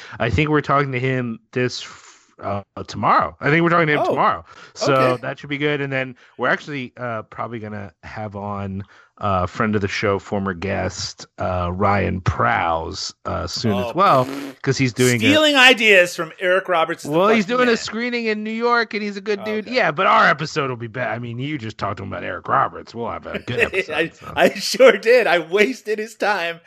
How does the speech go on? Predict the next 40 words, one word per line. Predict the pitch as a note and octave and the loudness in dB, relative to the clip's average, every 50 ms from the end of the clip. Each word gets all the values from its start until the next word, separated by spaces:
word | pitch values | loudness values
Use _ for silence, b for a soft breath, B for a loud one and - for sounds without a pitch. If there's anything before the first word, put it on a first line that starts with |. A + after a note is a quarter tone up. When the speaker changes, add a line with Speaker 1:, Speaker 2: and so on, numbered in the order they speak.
| B | B
Speaker 2:
<laughs> | B B _ | B B _
talking | - - A3 - G#3 A3+ B3 - - | 4 4 4 4 4 0 -2 -4 -2
about | A3 A3 A3 G#3 G3+ | 0 2 2 2 4
Eric | G3+ G#3+ G#3+ G#3+ G#3 G#3 | 4 2 2 2 2 0
Roberts. | G#3+ A3+ A#3 G3+ F3+ E3+ B B B G3+ | 0 0 0 0 -2 -4 B B B -6
It's | - G#3 G3+ - | -4 -4 -4 -4
what | F#3 E3 A3+ C#4 C4+ | 2 2 2 2 2
we | A#3+ F#3 | -2 -6
do | D#3 G#3 A#3 A#3 | -6 -4 -2 -2
on | A3 G3 | -2 -4
this | F3+ E3+ | -6 -8
podcast, | - F#3+ F#3 G3 F#3+ - D#3+ C3 B2 - - | -4 -2 -2 -2 -2 -4 -6 -6 -6 -8 -8
Liam. | B2 A#2+ A#2 B B B B B | -8 -8 -10 B B B B B
And | D#3+ | 2
by | F3+ G#3 G#3+ | 4 4 4
the | G3 F3+ | 4 4
way, | F3 D#3 C#3 | 2 0 0
I | A#2 C3+ D#3+ | 0 0 0
did | - E3 F#3+ G3 | 2 0 0 0
tell | - - E3+ E3+ | 0 -2 -2 0
that | E3+ D#3+ - - | 0 -2 -2 -2
other | C3 C3+ D3 C#3+ | -4 -2 -2 -4
Liam, | C3+ C3 C3+ C#3 C3 C3 - _ _ | -4 -4 -6 -6 -6 -8 -12 _ _
Liam | D3 C#3 C#3 C#3 C#3 | -8 -6 -6 -4 -4
O'Donnell, | C#3 C3 B2+ A#2 A#2 A#2 A#2+ | -4 -4 -4 -6 -8 -10 -12
the | A#2 A2+ | -14 -10
director | A#2 A#2+ A#2+ - - | -8 -8 -8 -8 -10
of | A#2 G2+ | -12 -12
Beyond | A2 A#2 A2+ A#2 A2 | -10 -12 -12 -12 -14
Skyline, | - - A#2 G#2+ A2 A2 G#2 G#2+ G2+ b b b b _ | -12 -12 -10 -10 -10 -10 -12 -14 -16 b b b b _
that | - C3 B2+ - _ _ - | -6 -6 -6 -8 _ _ -4
I | A#2+ C#3 C#3+ | -2 -2 -2
preferred | C#3 - - C3+ - - - D3+ D3+ D3+ - - | -2 -4 -10 -14 -12 -4 -2 -2 -2 -2 -4 -8
him | - D#3+ D3+ D3+ D#3 | -10 -8 -8 -8 -8
as | - B2 C3+ A#2+ C3+ | -6 -8 -6 -6 -6
a | |
Liam | C3 C3 B2+ B2+ C3 | -8 -8 -8 -8 -6
O'Donnell | A#2+ B2 C3 A#2+ A2+ A2+ A#2 | -6 -6 -6 -8 -8 -10 -14
to | - - A2+ | -16 -18 -20
you. | G2 F2 D2 | -20 -20 -20